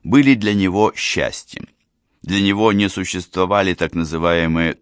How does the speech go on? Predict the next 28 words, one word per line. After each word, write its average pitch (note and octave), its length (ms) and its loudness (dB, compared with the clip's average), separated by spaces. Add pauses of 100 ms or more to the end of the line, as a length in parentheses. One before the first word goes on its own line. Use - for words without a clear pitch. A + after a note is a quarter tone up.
"трудные D#2 580 -2
стихи". - 580 -10 (640)
Сквозь G2 340 -2
слова F2+ 440 2
и E2 40 2
строчки F2+ 540 -6
он D2+ 180 -4
чувствовал, C#2 840 -10 (600)
видел F#2+ 680 0 (320)
самую A2+ 520 2
душу A#2 420 0
поэта, D2+ 580 -6
его D#2+ 320 -2
мысли G2 380 -2
и F#2 140 -2
чувства. - 600 -14 (560)
В - 60 -8
это A2+ 240 2
примерно G2 520 0
время G#2 300 0
Яша F#2 360 -2
начал E2 340 -4
работать E2+ 400 -6
в C#2+ 40 -14
журнале E2 480 -2
"Печать F2 420 -6
и E2 80 -4
революция". F2+ 760 -6